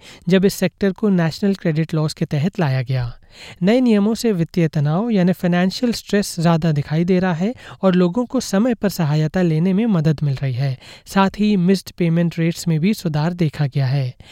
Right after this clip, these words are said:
Data के अनुसार, buy now pay later borrowers में financial hardship की दर mortgage holders की तुलना में कम है। ये दर buy now pay later के लिए ज़ीरो दशमलव दो चार प्रतिशत और home loans के लिए ज़ीरो दशमलव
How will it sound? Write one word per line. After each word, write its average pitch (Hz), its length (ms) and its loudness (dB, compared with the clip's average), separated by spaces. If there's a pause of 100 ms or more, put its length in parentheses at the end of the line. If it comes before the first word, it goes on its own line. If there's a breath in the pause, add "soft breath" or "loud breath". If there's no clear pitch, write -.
(260 loud breath)
Data 208 220 2
के 208 140 0
अनुसार, 190 480 2
buy 170 340 2
now 170 300 4
pay 160 240 0
later 160 300 0
borrowers 156 540 -2
में 160 180 -2
financial 156 600 -2
hardship 156 440 -6
की - 160 -6
दर 175 300 -2 (320 loud breath)
mortgage 175 520 2
holders 175 320 2
की - 120 -6
तुलना 170 340 0
में 185 160 2 (100)
कम 160 140 2
है। 123 300 -6 (360 loud breath)
ये 170 120 2
दर 180 260 2
buy 170 320 2
now 165 260 2
pay 160 200 0
later 160 320 -2
के 160 140 -6
लिए 175 300 0 (280 loud breath)
ज़ीरो 202 260 4
दशमलव 175 460 0
दो 185 300 0
चार 165 280 -4
प्रतिशत 170 520 -4 (280 loud breath)
और 185 120 2
home 226 320 0
loans 180 260 2
के 165 120 -2
लिए 180 260 2
ज़ीरो 185 360 0
दशमलव 165 500 -2